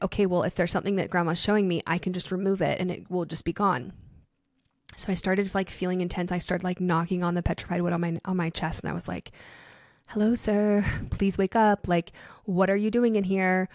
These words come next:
What is this energy that's really wrapped within me? Like, what is this?" And, um, I couldn't get it out. Like, I couldn't, it wouldn't wake up. And it was starting to feel really overwhelming to me.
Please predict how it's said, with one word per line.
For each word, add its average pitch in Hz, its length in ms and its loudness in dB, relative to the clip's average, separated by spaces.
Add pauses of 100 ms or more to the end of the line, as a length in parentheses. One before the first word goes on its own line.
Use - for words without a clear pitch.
(240)
What 185 320 4
is 208 140 2
this 214 200 2
energy 202 360 0
that's 175 240 -2
really 190 540 -4
wrapped 180 680 0
within 196 380 2
me? 170 220 -2
Like, 170 200 -2
what 180 400 2
is 208 240 4
this?" 147 580 -2 (1040)
And, 180 680 4 (340)
um, 180 600 2 (1700)
I 196 80 2
couldn't 185 380 0 (220)
get 165 120 -2
it 143 100 -6
out. 156 220 -2 (180)
Like, 170 180 -6
I 170 60 -2
couldn't, 175 380 -2
it - 120 -8
wouldn't 170 200 -4
wake 135 180 -8
up. - 280 -2
And 165 100 -6
it 117 40 -6
was 160 100 -4
starting 185 300 2
to 170 40 -4
feel 226 240 -4
really 226 220 -2
overwhelming 170 520 -2
to 220 100 -4
me. 240 220 2